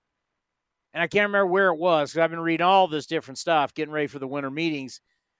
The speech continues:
that 'cause he has a, a home, he's got a home south of Florida. I, I don't know. I, I mean, south of Miami. I've been to Miami. I don't know what the south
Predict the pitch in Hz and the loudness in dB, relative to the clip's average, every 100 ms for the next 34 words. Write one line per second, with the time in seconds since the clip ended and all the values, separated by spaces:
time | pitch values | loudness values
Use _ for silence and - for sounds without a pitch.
0 | _ - 165 165 - 214 240 262 269 233 | _ -4 0 0 0 -2 -2 0 0 2
1 | 240 185 147 151 240 233 160 226 220 208 | 0 0 -2 4 6 6 0 -4 -2 0
2 | 254 226 233 185 - - 226 226 - - | 2 2 0 -2 -8 -2 2 2 2 0
3 | 208 185 - 185 196 160 113 80 _ _ | 0 0 -6 -2 0 0 -2 -8 _ _
4 | _ _ _ _ _ _ _ _ _ _ | _ _ _ _ _ _ _ _ _ _
5 | _ 160 202 254 233 180 240 262 196 233 | _ 0 4 4 2 0 2 0 0 2
6 | 226 208 240 _ 160 175 185 - - 226 | 4 4 0 _ -4 -2 -2 -6 0 0
7 | 220 214 175 175 175 170 127 85 _ _ | 2 -2 -2 -2 -2 -6 -8 -14 _ _
8 | _ _ _ _ 185 254 208 277 254 202 | _ _ _ _ -2 -2 0 -2 0 -2
9 | 160 135 98 85 _ _ _ _ _ _ | -2 -6 -12 _ _ _ _ _ _ _
10 | _ _ _ _ 190 262 254 240 262 247 | _ _ _ _ 0 2 2 0 2 2
11 | 220 - 247 226 226 - | -2 -6 -2 0 0 -2